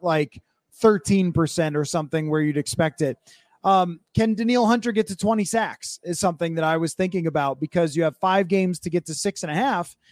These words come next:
and that is possible, but Goff doesn't get sacked that much, and Jordan Love doesn't get sacked that much. Those might be a little bit harder.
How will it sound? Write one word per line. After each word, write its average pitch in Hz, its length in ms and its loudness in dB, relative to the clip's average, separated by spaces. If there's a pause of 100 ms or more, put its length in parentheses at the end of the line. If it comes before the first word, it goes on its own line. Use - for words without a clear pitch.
(220)
and 165 360 -8
that 180 260 0 (140)
is 185 260 2
possible, 185 640 -2
but 165 240 -4
Goff 196 380 2
doesn't 190 260 -2
get 170 140 -2
sacked 165 340 -4
that 156 180 -2
much, 156 420 -4 (340)
and 160 600 -2
Jordan 170 320 0
Love 175 240 2
doesn't 151 240 -2
get 143 140 -6
sacked 135 320 -4
that 143 160 -2
much. 143 360 -4 (280)
Those 180 260 2
might 175 220 -2
be 180 100 0
a 165 80 2
little 160 240 0
bit 147 140 -6
harder. 160 500 0